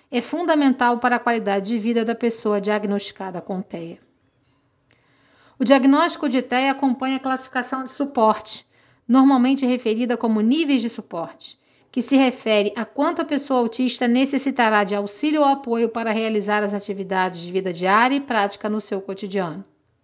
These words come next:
Há três níveis de suporte. No nível um, notam-se déficits na comunicação social, prejuízos na interação social,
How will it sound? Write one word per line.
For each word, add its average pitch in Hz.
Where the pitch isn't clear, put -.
Há 247
três 311
níveis 294
de 269
suporte. -
No 269
nível 277
um, 277
notam-se 254
déficits 240
na 226
comunicação 202
social, 202
prejuízos 269
na 240
interação 226
social, 202